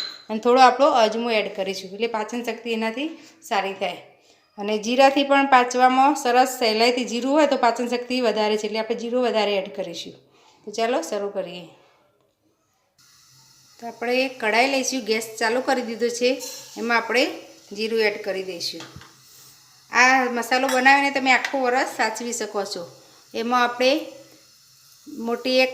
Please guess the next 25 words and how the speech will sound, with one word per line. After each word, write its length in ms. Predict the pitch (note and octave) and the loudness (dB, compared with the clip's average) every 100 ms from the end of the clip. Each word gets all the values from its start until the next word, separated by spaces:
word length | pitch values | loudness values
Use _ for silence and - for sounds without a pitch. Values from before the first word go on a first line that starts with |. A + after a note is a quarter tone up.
| - - | -6 -2
ચમચી 300 | A#3+ A#3+ A#3+ | 0 0 0
જેટલો 440 | B3+ B3 C4 D#4 - - - _ | 0 0 0 -2 -4 -16 -20 _
દ-, 200 | G3+ G#3 | -6 -6
સૂકા 600 | G3 A#3+ A#3+ C4 D4+ - G3+ | -4 -6 2 2 2 -4 0
ધાણા 280 | G#3+ G3+ | 4 4
એડ 140 | G3+ G3 - | 2 0 -6
કરીશું 400 | E3+ E3+ - E3 - _ _ - | -12 -12 -14 -16 -20 _ _ -10
અને 340 | A3 A3+ A#3 | -8 -4 -2
આઠથી 340 | G#3 G#3+ B3 | 0 -2 -4
દસ 380 | A#3+ B3+ C#4+ - - | -2 0 0 -6 2
કાળા 240 | G3+ G#3+ | 2 4
મરી 280 | A3 G#3 G3 | 0 -4 -4
એડ 180 | F#3 - | -6 -8
કરીશું. 480 | F3+ D#3+ D#3+ - D3+ - - - - - _ _ _ | -10 -10 -10 -6 -4 -4 -8 -12 -18 -20 _ _ _
તો 60 | A3 | -8
આપણે 280 | G#3 A3+ | -4 -4
જીરુંને 540 | G#3 A3+ A#3+ B3 F4+ F4 | -2 -2 0 2 0 0
શેકી 340 | G#3 G3+ A3+ | -4 -4 -2
લઈશું. 380 | G#3+ G3+ G3+ F#3+ G#3+ | 0 -2 -2 -4 0
બહુ 280 | A#3+ C4 | 4 6
ડાર્ક 260 | B3 B3 C4 - | 8 8 6 4
થાય 120 | C#4 | 0
એટલું 180 | C4 C#4 | 0 0
નથી 240 | C#4+ F4 | -2 -2
શેકવાનું, 680 | G4+ C#4+ C4+ B3+ B3+ D4 | -2 -2 0 0 0 -2